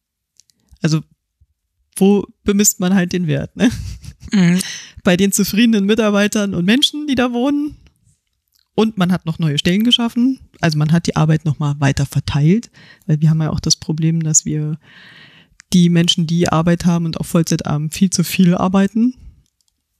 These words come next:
Speaker 1: und sich totarbeiten oder ins Burnout gehen und Menschen, die arbeiten wollen, aber nicht können. Und da,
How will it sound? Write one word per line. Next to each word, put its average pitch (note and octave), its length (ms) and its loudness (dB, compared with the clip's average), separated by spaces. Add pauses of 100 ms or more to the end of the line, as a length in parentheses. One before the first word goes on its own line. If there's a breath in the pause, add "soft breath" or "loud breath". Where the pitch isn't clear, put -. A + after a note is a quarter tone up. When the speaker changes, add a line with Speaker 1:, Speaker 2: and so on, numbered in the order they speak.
(240)
Speaker 1:
und D#3 300 2
sich - 240 -2
totarbeiten G#3+ 760 0 (220)
oder D#3+ 160 0
ins D3 140 -4
Burnout D#3+ 400 -2
gehen A3 320 0
und F3+ 240 -2
Menschen, F3 360 2
die D#3+ 140 2
arbeiten D3+ 360 -2
wollen, C#3+ 180 -2
aber E3+ 100 0
nicht F#3+ 240 0
können. C#3+ 300 -2 (1900 soft breath)
Und E3 160 0
da, F3+ 360 4